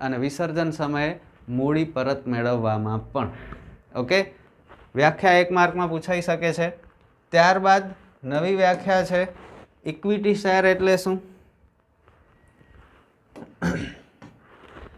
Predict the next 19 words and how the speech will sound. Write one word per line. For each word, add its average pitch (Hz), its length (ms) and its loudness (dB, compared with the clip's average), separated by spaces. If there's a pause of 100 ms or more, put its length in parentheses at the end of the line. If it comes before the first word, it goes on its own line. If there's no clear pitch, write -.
(180)
જે 165 260 4
શેર 202 320 4
પ્રેફરન્સ 202 580 0
શેર 196 220 2
નથી 185 380 -2 (200)
તેવા 170 240 4
શેરને 175 440 2
ઇક્વિટી 175 500 0
અથવા 156 420 0
ઓર્ડિનરી 147 580 0
શેર 131 300 -6
કહેવાય 113 540 -4
છે. - 160 -10 (640)
શેર 165 200 2
માર્કેટમાં 147 540 -2
બધા 135 260 0
ઇક્વિટી 147 460 -4
શેર્સની 135 600 -4
જ - 20 -6